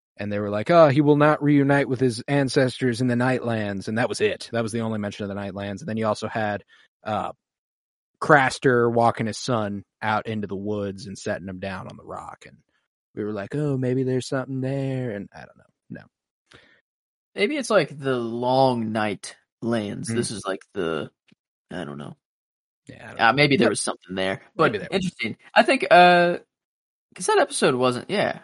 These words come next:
Speaker 2: I feel like it is kind of on the same, same
Speaker 1: Yeah,
Speaker 2: level
Speaker 1: it's
Speaker 2: there.
Speaker 1: roughly, it's right
Speaker 2: Because,
Speaker 1: around there.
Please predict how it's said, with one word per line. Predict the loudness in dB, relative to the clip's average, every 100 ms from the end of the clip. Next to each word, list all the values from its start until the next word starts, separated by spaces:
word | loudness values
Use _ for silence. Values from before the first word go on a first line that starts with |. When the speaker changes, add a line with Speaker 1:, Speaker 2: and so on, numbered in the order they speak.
| -6
Speaker 2:
I | -2
feel | 0
like | -2
it | -2
is | -2 -4 -10
kind | -8 -6
of | -8
on | -12
the | -12
same, | -12 -12 -14 -18 _ _ -12
same | -8 0
Speaker 1:
Yeah, | 0
Speaker 2:
level | 0
Speaker 1:
it's | 2
Speaker 2:
there. | 2
Speaker 1:
roughly, | 2 0 -2
it's | 4
right | 4 4
Speaker 2:
Because, | 0 -2
Speaker 1:
around | -2
there. | -4 -6